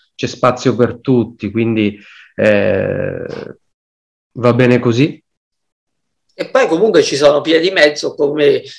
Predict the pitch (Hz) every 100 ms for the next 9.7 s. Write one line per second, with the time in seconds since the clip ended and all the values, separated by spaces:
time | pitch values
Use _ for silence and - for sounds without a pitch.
0 | _ 151 156 165 123 - 139 120 135 127
1 | 117 - - _ - 127 123 127 135 170
2 | 175 - 151 165 - 165 147 131 135 120
3 | 104 95 95 _ _ 156 165 175 - -
4 | - 156 139 151 135 123 113 110 - -
5 | - _ - 196 170 165 175 170 151 -
6 | 127 127 127 131 110 117 120 - 123 -
7 | - - - _ _ _ _ _ _ _
8 | 262 180 160 139 - - 113 113 113 120
9 | 120 107 101 117 104 101